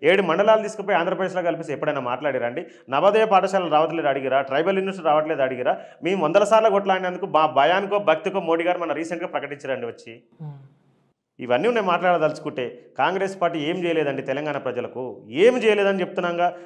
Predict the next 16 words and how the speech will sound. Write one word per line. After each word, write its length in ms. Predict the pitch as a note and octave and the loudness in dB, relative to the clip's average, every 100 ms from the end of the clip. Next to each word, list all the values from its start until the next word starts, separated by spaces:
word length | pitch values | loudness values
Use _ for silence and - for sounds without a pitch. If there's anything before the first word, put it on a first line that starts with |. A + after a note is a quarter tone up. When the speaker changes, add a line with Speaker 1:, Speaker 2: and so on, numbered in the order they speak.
| - | -4
Speaker 1:
ప్రాజెక్టులు 400 | C#3 F#3 G3+ F#3+ | 2 2 2 -2
కట్టిన 220 | G3 F#3+ | -2 -2
ప్రాజెక్ట్, 400 | F#3+ E3+ E3+ E3 | 0 2 2 0
అంతకంటే 340 | D#3 E3 F#3+ F#3+ | -2 -2 -2 -2
ఎక్కువ 140 | F#3+ | -2
ప్రాజెక్టులు 380 | E3+ E3 E3+ E3+ | -2 0 -2 -2
కట్టినామండి 440 | D3+ C#3 B2+ A#2 | -4 -4 -6 -6
మేము. 280 | A2+ A2 C3 - _ _ _ _ _ _ - | -8 -10 -12 -16 _ _ _ _ _ _ -2
ప్రాజెక్టులు 360 | C#3+ E3+ D#3 D#3+ | -2 -2 -4 -2
కట్టినాం. 380 | C#3 C3 A#2 G#2+ - | -4 -4 -10 -12 -8
ప్రాజెక్టులు 380 | D3+ F#3+ A#3 A#3 | 0 2 2 0
కట్టినప్పుడు 440 | G3+ G#3 - E3+ G#3 | -4 -6 -4 -4 0
జనాలు 320 | D#3 G3 A3 | 2 2 2
మిమ్మల్ని 300 | G#3 F#3+ E3+ | 0 0 -2
నమ్మినట్టు 260 | F3+ F#3 | 0 -2
విశ్వసించినప్పుడైతే 1000 | F#3 D3+ F3+ F#3 D#3+ D#3+ C3+ B2 C3+ G3 | -2 -4 -6 -6 -6 -4 -2 -2 -2 -4